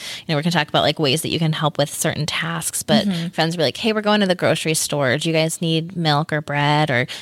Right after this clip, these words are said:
Speaker 1: diapers?" Right? We can
Speaker 2: Mm-hmm.
Speaker 1: pick some up. Like, that was always really helpful for us. Or even, like, the,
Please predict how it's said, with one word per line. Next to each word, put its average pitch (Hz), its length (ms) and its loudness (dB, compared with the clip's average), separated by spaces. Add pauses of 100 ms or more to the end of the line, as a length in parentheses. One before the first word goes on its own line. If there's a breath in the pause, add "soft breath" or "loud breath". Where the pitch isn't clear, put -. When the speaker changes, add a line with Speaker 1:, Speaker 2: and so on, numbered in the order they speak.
(200 loud breath)
Speaker 1:
diapers?" 156 720 2
Right? 156 160 4
We 180 100 2
can 165 140 -2
Speaker 2:
Mm-hmm. 185 80 0
Speaker 1:
pick 151 100 0
some 151 260 -2
up. 139 360 -2
Like, 151 180 2 (120)
that 165 200 -2
was - 140 -2
always 156 320 0
really - 200 0
helpful - 460 -4
for 139 220 -4
us. - 280 0 (300 loud breath)
Or 330 160 4 (100)
even, 277 360 2
like, 233 160 2
the, 185 640 2